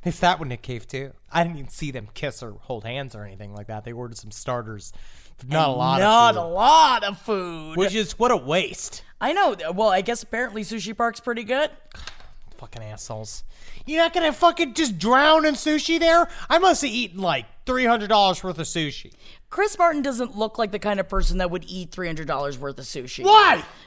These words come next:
Speaker 2: Because he looks like he would just, like, take out the grains of rice and just be like, "I like this, look. I
Speaker 1: It's possible.
Speaker 2: oh, more yellow."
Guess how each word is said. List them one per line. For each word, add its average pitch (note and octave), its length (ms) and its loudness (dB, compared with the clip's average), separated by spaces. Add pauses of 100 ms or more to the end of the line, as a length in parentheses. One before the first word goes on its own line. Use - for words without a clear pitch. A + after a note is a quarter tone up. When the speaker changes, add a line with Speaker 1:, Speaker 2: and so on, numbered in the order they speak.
Speaker 2:
Because C4+ 200 0
he E4 100 0
looks F4 180 -2
like D#4+ 100 -2
he D#4+ 100 -2
would D#4 140 0
just, C#4 140 -2
like, B3 160 -2 (180)
take D4+ 220 2
out C#4 180 2
the A#3+ 60 0
grains C4 340 2
of G3+ 120 -4
rice A#3+ 300 4
and G#3 80 -6
just G3 160 -8
be A#3 80 -6
like, G#3+ 240 0 (320)
"I G3 340 6
like G3+ 360 6
this, A3 400 0
look. G#3 600 4 (420)
I B3 260 8
Speaker 1:
It's B3+ 160 6
possible. F#3+ 500 4
Speaker 2:
oh, F#3 40 2
more G3+ 440 8
yellow." G#3 520 0